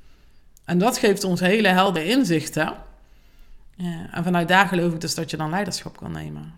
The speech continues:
Dat is best een beetje, hè, mijn gehele filosofie. Als weet, nou, wat, waarom je iets doet, is het niet helemaal. Maar als je weet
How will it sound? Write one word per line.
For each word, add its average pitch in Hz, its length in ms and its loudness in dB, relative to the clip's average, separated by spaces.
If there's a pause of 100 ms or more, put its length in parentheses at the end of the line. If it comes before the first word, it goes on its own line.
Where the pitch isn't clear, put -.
(120)
Dat - 240 -20
is - 200 -18
best - 200 -10
een 165 100 -4
beetje, 165 260 -4
hè, 208 80 0
mijn 170 280 0
gehele 170 380 -2
filosofie. 165 840 -4 (680)
Als 165 320 -8
weet, 175 480 0 (920)
nou, 165 380 -4
wat, 156 180 -8
waarom 160 440 -2
je 202 100 0
iets 175 220 -2
doet, 175 220 -2
is 220 140 -4
het 240 80 -6
niet 226 140 -6
helemaal. 233 400 0
Maar 202 160 2
als 175 220 -4
je 180 100 -4
weet 190 440 -4